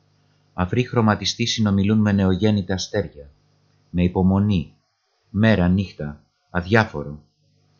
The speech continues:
Η ζωή παλεύει για τον έρωτα κι αυτός για εκείνη. Κι εγώ, που φίλησα κάποτε τη μικρή ελιά στο στήθος σου,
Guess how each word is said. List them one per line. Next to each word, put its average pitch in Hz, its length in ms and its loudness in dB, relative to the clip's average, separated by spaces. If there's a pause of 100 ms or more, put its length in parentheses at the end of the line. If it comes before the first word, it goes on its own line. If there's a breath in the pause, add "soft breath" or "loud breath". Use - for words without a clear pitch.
(180)
Η 90 100 -6
ζωή 107 240 2
παλεύει 120 340 4
για 117 140 0
τον 107 180 2
έρωτα 92 300 2
κι 90 120 -4
αυτός 107 260 -2
για 107 120 -2
εκείνη. 87 400 -8 (1000)
Κι - 120 -6
εγώ, 101 480 0 (280)
που 92 100 -12
φίλησα 113 440 0
κάποτε 107 400 -2
τη 92 100 0
μικρή 92 320 0
ελιά 104 200 2
στο 90 160 -8
στήθος 107 420 -6
σου, - 220 -12